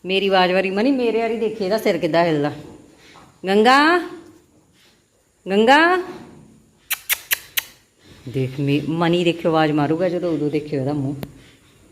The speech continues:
ਲੈ, ਆ ਹੀ ਗਿਆ। ਇਹ ਤੈਨੂੰ ਆਵਾਜ਼ ਨਹੀਂ ਸੁਣਦੀ ਹੁੰਦੀ? ਮੂੰਹ ਇਹਦਾ ਨਿੱਕਾ ਜਿਹਾ, ਬਿਲਕੁਲ ਨਿੱਕਾ ਜਿਹਾ। ਆ ਵੀਡੀਓਜ਼ 'ਚ ਵੱਡਾ ਲੱਗਦਾ, ਉਹਦਾ ਨਿੱਕਾ ਜਿਹਾ ਮੂੰਹ ਆ ਇਹਦਾ। ਆਪਦੀ ਬਾਡੀ ਨਾਲੋਂ ਜਿੱਦਾਂ ਫੇਸ ਆ ਜਿਹੜਾ, ਉਹ ਬਹੁਤ ਛੋਟਾ ਜਿਹਾ।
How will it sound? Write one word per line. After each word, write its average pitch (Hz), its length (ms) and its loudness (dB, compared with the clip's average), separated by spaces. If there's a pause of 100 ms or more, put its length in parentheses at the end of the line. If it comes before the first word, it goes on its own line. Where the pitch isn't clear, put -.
(720)
ਲੈ, 147 80 -4 (200)
ਆ 143 100 -6
ਹੀ 143 120 -2
ਗਿਆ। 151 140 -10 (1120)
ਇਹ - 340 -2 (160)
ਤੈਨੂੰ 220 180 2
ਆਵਾਜ਼ 196 180 6
ਨਹੀਂ 302 100 4
ਸੁਣਦੀ 392 300 6
ਹੁੰਦੀ? 392 320 2 (1500)
ਮੂੰਹ 226 180 2
ਇਹਦਾ 269 140 4
ਨਿੱਕਾ 285 380 2
ਜਿਹਾ, 226 320 4
ਬਿਲਕੁਲ 311 420 2
ਨਿੱਕਾ 196 280 2
ਜਿਹਾ। 185 120 -2
ਆ 226 80 2
ਵੀਡੀਓਜ਼ 226 480 0
'ਚ - 60 -8
ਵੱਡਾ 247 260 2
ਲੱਗਦਾ, 180 360 0 (140)
ਉਹਦਾ 233 140 -2
ਨਿੱਕਾ 302 420 0
ਜਿਹਾ 285 120 2
ਮੂੰਹ 226 280 -2
ਆ 160 120 -2
ਇਹਦਾ। 151 160 -4 (1600)
ਆਪਦੀ 180 220 0
ਬਾਡੀ 170 360 2
ਨਾਲੋਂ 175 240 -2
ਜਿੱਦਾਂ 160 260 -2
ਫੇਸ 156 380 0
ਆ 170 80 0
ਜਿਹੜਾ, 175 180 -2
ਉਹ 190 60 -2
ਬਹੁਤ 196 200 -4
ਛੋਟਾ 151 360 -4
ਜਿਹਾ। 143 260 -4